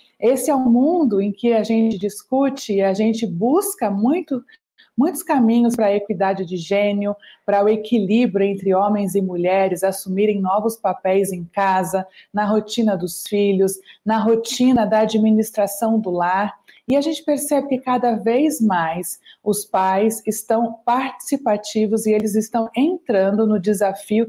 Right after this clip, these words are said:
da rotina da quarentena. Eu acho que não teve jeito, a gente foi forçado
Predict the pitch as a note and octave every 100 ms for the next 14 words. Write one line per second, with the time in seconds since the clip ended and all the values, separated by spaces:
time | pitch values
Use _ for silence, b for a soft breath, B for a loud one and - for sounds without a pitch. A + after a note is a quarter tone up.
0 | B B B G#3+ B3 D4+ C4+ C#4 - A#3+
1 | C4+ B3 A3 A#3 B3+ B3 B3+ B3 F#3 E3
2 | E3+ G3+ A3 A3+ A3 A3 A#3+ A#3+ A3 F3
3 | F#3 G3+ A#3 - C#4+ - B B - F#3+
4 | F3 G#3 A3 G#3+ - A3+ A3+ - A#3 -
5 | - F3+ E3+ E3+ D#3+ F#3+ G#3